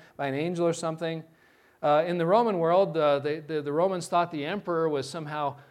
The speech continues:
related to the gods or represented the gods. He was somehow divine. That was a developing, evolving thing in the Roman world.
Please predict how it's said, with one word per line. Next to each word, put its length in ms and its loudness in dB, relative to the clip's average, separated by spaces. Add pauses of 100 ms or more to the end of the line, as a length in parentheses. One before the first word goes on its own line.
(140)
related 520 2
to 120 -8
the 80 -4
gods 440 2
or 60 -4
represented 580 -2
the 80 -4
gods. 400 0
He 120 -6
was 100 -6
somehow 320 -8
divine. 480 -6
That 140 -6
was 100 -4
a 60 -6
developing, 560 -2
evolving 480 0
thing 220 -10
in 80 -6
the 80 -8
Roman 360 -4
world. 380 -2